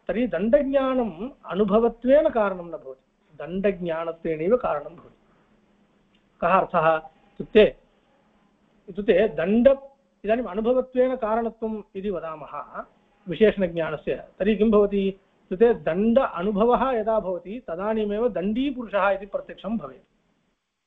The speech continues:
तथा नास्ति, दण्डस्मरणमस्ति चेदपि अलं, पूर्वं दण्डस्मरणमस्ति चेदपि किं भवति, दण्डानुभवो वा भवतु, दण्डस्मरणो वा भवतु, दण्डं स्मर-, स्मरति,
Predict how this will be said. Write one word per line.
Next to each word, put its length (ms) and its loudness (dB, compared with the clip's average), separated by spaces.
तथा 180 6
नास्ति, 400 0
दण्डस्मरणमस्ति 1000 0
चेदपि 240 2
अलं, 120 -4
पूर्वं 420 2
दण्डस्मरणमस्ति 1000 -2
चेदपि 720 -4
किं 100 2
भवति, 200 6
दण्डानुभवो 800 2
वा 100 -2
भवतु, 300 -4
दण्डस्मरणो 640 -4
वा 120 0
भवतु, 440 -8
दण्डं 280 -4
स्मर-, 420 -2
स्मरति, 380 -4